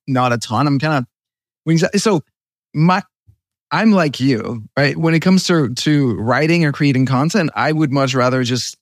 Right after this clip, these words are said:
sit down, blank slate, and just speak from my heart, right? Just say what's on, on my heart, on my mind. And, um, it's, for me, that's easy. That's fun. I enjoy it.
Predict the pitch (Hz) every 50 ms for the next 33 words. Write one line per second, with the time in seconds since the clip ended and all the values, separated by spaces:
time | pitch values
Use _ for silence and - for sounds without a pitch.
0 | _ _ _ _ - - - - 165 151 127 143 151 139 139 135 127 117 131 123
1 | 131 127 - - - 131 120 107 131 117 117 123 110 - - - - 139 135 120
2 | - 127 113 101 104 104 82 82 78 - _ _ _ - - 90 101 110 123 131
3 | 123 - - 151 139 139 127 127 123 - - - - 117 120 123 123 127 127 123
4 | _ - 117 123 123 117 113 127 123 139 160 175 - _ - _ _ _ _ _
5 | _ _ _ _ - 139 139 131 123 120 131 143 156 160 170 170 151 - - -
6 | 143 143 139 143 143 131 131 - - - 127 127 117 113 110 107 107 107 _ _
7 | - 151 147 139 - - _ _ _ _ _ _ - - 156 160 185 185 170 175
8 | 175 180 - - - - 170 165 165 165 165 160 175 175 175 165 156 _ - 127
9 | 120 - - - - 156 156 151 156 160 160 147 - 104 113 117 107 107 120 123
10 | 120 151 160 160 160 156 147 -